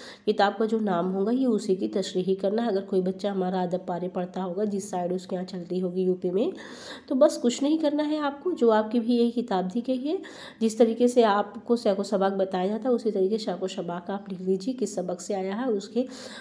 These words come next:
मुसन्निफ़ का नाम यानी कि उसके राइटर का नाम लिख करके बस आप तशरीह में ये उतार दीजिए।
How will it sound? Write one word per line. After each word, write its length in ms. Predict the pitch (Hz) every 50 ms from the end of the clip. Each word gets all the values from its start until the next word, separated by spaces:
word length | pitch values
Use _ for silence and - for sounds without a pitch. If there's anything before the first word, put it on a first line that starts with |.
| - -
मुसन्निफ़ 560 | 202 196 196 - 208 180 185 185 208 214 214
का 100 | - 220
नाम 240 | 214 233 240 262 269
यानी 260 | 233 202 185 190 190
कि 100 | 185 -
उसके 240 | 233 233 - - 214
राइटर 300 | 208 175 175 175 190 190
का 100 | 196 202
नाम 240 | 196 185 175 180 180
लिख 140 | 185 196 190
करके 240 | - - - 277 269
बस 220 | 233 226 233 -
आप 140 | 196 196 - 202
तशरीह 320 | 180 185 - 175 180 175
में 120 | 185 196
ये 140 | 226 247 277
उतार 360 | 294 277 - - 190 175 - -
दीजिए। 440 | 165 165 160 160 - - - -